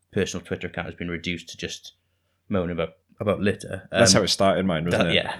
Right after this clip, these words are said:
Speaker 2: Yeah.
Speaker 1: Um, full circle.
Speaker 2: Yeah.
Speaker 1: But,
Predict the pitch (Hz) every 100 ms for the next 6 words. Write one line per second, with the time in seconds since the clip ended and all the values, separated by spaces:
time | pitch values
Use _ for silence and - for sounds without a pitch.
0 | - 90 85 107 - 101 95 95 85 _
1 | _ - 117 107 120 92 - 85 - 92
2 | 80 101 - 139 - -